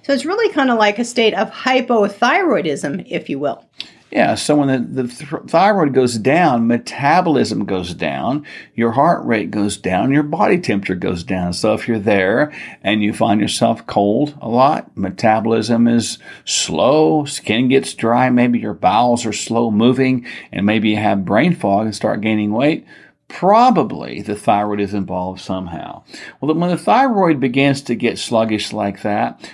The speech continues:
Speaker 2: we begin to have this downward cascade where we get lessened of our sex steroid hormone. So the first sex steroid hormone we get, talk about is
Speaker 1: Dihydroepiandrosterone,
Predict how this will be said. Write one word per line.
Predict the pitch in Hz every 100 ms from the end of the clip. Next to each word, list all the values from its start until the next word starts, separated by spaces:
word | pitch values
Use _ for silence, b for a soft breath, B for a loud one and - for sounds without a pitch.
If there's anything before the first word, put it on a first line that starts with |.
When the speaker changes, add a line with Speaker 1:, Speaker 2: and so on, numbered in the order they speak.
| -
Speaker 2:
we | 139
begin | 202 220 175 180 165
to | 135
have | 147 147 127
this | 127 -
downward | 120 113 113 107 104
cascade | 110 98 - - 110
where | 113
we | 135
get | 151 151
lessened | 120 120 156 226 - 151 139 143 -
of | 127 127 123
our | 131 143
sex | 143 - 120 123 -
steroid | - - 269 113 101
hormone. | 95 95 92 92
So | - 127
the | 120
first | 190 226 -
sex | - -
steroid | 131 117
hormone | 110 117 113
we |
get, | 107 151 175 -
talk | 139 139
about | 143 147 147
is | 156 180 151 196 - _ _ _ _ -
Speaker 1:
Dihydroepiandrosterone, | 190 240 294 311 302 302 233 220 202 220 233 247 233 214 208 196 170 170 170